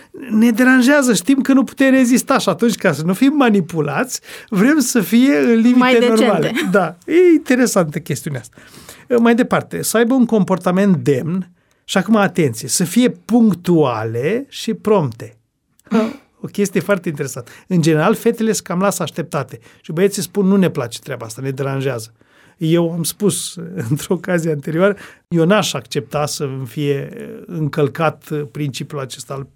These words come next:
Speaker 1: punctualității. De bun caracter, să aibă simțul umorului. În general, fetele în ziua de astăzi nu mai au simțul umorului. Și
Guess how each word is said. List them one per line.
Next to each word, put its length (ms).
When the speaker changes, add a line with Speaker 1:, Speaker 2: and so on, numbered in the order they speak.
Speaker 1:
punctualității. 800
De 120
bun 200
caracter, 560
să 140
aibă 200
simțul 460
umorului. 680
În 360
general, 420
fetele 400
în 80
ziua 160
de 120
astăzi 280
nu 100
mai 160
au 100
simțul 420
umorului. 680
Și 440